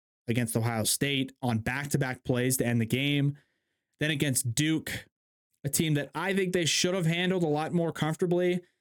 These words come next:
They come out of there with a, a last-second go-ahead score, and a win's a win, and I get it. Uh, but Notre Dame and U S C, again, we talked about that. They play each other in two weeks.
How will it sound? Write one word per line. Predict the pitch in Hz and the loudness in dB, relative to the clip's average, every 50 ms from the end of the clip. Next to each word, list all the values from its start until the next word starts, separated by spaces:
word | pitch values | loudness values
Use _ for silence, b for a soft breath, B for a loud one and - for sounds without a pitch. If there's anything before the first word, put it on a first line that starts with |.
| b b b _ _ - | b b b _ _ -2
They | 131 143 143 143 135 139 135 135 - - | 0 0 2 2 2 0 0 -2 -4 -4
come | - 156 151 | -2 0 0
out | 156 156 156 | 0 0 0
of | 151 | 0
there | 147 143 143 | 0 2 2
with | 143 135 131 | 2 2 2
a, | 131 120 110 107 - _ _ _ _ - | 0 0 0 -2 -6 _ _ _ _ -8
a | 107 107 | -6 -4
last-second | 107 104 113 127 143 139 - - 151 143 143 - 147 123 - _ _ _ _ _ _ | -4 -2 -2 -2 0 0 0 0 0 0 0 0 -2 -2 -2 _ _ _ _ _ _
go-ahead | - 135 135 131 135 135 214 - | -2 -2 0 0 0 0 0 0
score, | - - 170 165 170 165 160 160 151 147 B B B B B | 0 0 0 0 2 2 2 0 -2 -4 B B B B B
and | - 247 269 | -4 -2 0
a | |
win's | 262 294 330 320 285 | 2 2 2 2 2
a | 262 | 2
win, | 208 202 208 180 135 104 110 - _ _ - | 2 2 0 0 -2 -2 -4 -8 _ _ -4
and | 156 175 | -2 0
I | 190 | 0
get | 180 151 180 170 139 | 0 0 0 0 0
it. | 104 98 - _ _ _ _ _ _ _ _ _ _ _ _ _ _ _ _ _ _ | -2 -4 -8 _ _ _ _ _ _ _ _ _ _ _ _ _ _ _ _ _ _
Uh, | - 139 135 135 135 131 131 127 117 - - _ - | -4 -2 0 0 0 0 0 0 -2 -4 -8 _ -2
but | 156 170 165 | -2 0 2
Notre | 180 202 214 226 214 | 2 0 2 2 2
Dame | 180 196 208 202 190 | 2 2 2 2 2
and | 160 151 | 2 2
U | 160 170 175 | 2 2 2
S | 165 143 - | 2 2 2
C, | - - 175 170 147 139 | 2 2 2 2 2 0
again, | 131 123 - 156 147 135 123 113 | 0 0 0 0 0 0 0 0
we | 120 113 | 0 0
talked | - - 151 156 143 - | 0 0 0 0 2 2
about | 139 131 120 - | 2 2 2 0
that. | 120 110 107 - | 0 0 0 0
They | 120 | 0
play | 120 - 156 151 147 | 0 0 0 0 2
each | 139 156 | 2 2
other | 151 143 139 127 | 2 2 2 2
in | 120 | 2
two | 110 - 143 135 | 0 2 2 2
weeks. | 127 131 131 131 131 - - | 2 2 2 0 0 0 -2